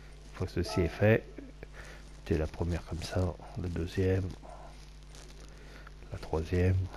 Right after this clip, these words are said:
la quatrième à mille quatre cent cinquante-six,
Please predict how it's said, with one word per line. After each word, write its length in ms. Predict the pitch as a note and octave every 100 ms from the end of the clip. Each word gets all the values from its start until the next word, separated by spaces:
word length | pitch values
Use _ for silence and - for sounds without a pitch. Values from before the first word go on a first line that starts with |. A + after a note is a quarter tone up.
| - - - -
la 80 | F2
quatrième 580 | - E2+ - E2 E2 D#2+
à 40 |
mille 160 | D2+ D#2
quatre 220 | - -
cent 80 | E2
cinquante-six, 840 | - - G#2+ G#2+ - G2+ F#2+ F#2